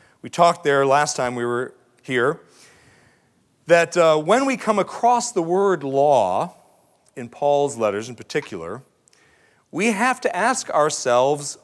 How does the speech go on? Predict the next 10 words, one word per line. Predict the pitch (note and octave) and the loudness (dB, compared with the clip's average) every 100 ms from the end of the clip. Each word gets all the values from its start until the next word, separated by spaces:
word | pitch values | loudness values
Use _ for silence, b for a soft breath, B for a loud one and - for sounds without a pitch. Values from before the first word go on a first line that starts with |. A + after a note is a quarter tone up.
| _ _ | _ _
what | - D#3 F#3+ F3+ | -4 2 2 0
the | - | -6
Apostle | F3+ E3+ D3+ D3 D#3+ | -4 0 -2 -2 -10
Paul | - D3+ D3+ | -6 -4 -4
means | E3+ B3+ D#4+ A#2+ B2+ C3 | -6 -8 -8 -8 -8 -6
when | C#3+ | -6
he | C#3+ D#3+ | -8 -10
uses | D#3 F3 D#3 D#3+ C#3+ | -6 -6 -6 -12 -12
the | D#3+ | -12
term | - - A3+ D#3+ A2+ A2 | -12 -4 0 0 0 -2